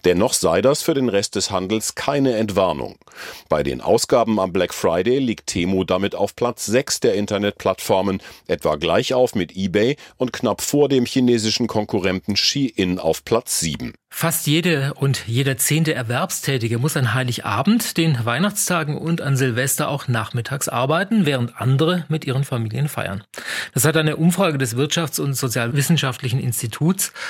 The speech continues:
Speaker 2: kurz W S I, der gewerkschaftsnahen Hans-Böckler-Stiftung ergeben. Mehr dazu von Jutta Kaiser.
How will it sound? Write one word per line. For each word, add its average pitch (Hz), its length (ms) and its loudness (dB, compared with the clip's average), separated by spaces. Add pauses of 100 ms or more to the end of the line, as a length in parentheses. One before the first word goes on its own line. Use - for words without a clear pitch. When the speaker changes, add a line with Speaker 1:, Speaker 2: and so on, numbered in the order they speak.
(100)
Speaker 2:
kurz - 300 2
W 120 120 4
S 117 160 2
I, 160 200 2 (300)
der 123 100 2
gewerkschaftsnahen 113 720 2
Hans-Böckler-Stiftung 123 880 0
ergeben. 107 400 -10 (400)
Mehr 139 100 0
dazu 143 240 0
von 226 340 0
Jutta 131 240 0
Kaiser. - 300 -6